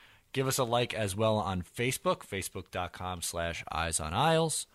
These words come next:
And as always, please visit the website, subscribe to the podcast for all things New York Islanders. Mitch, another episode in the books.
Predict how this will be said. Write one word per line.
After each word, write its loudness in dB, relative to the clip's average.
And 8
as 8
always, 8
please 2
visit -2
the -4
website, 4
subscribe 0
to -16
the -12
podcast 2
for -4
all 4
things -2
New -4
York -6
Islanders. -12
Mitch, 2
another 4
episode 4
in 2
the 0
books. -8